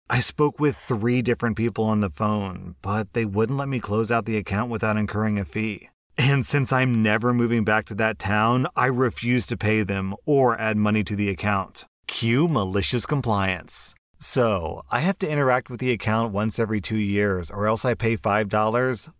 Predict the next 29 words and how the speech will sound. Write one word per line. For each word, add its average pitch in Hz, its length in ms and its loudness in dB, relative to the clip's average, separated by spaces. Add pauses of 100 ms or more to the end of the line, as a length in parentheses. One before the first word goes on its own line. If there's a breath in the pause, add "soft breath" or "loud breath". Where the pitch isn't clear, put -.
Fine. 95 840 -4
Give 208 260 0
me 147 240 2
one 104 540 0
penny, 101 360 -2
please. - 640 -8 (180)
When 110 220 0
I 107 100 2
was 113 200 -2
there 110 180 2
in 107 100 0
person 107 420 -2
last 98 320 0
month, 95 440 -4 (100)
I 104 140 -2
withdrew 117 560 0
one 107 520 0
penny 104 300 0
from 104 220 -2
the 101 100 0
account, 98 680 -4
so 117 500 0
now 110 320 4
it's 120 100 -2
good 135 240 0
for 139 140 0
another 120 320 2
two 123 180 0
years. 110 640 0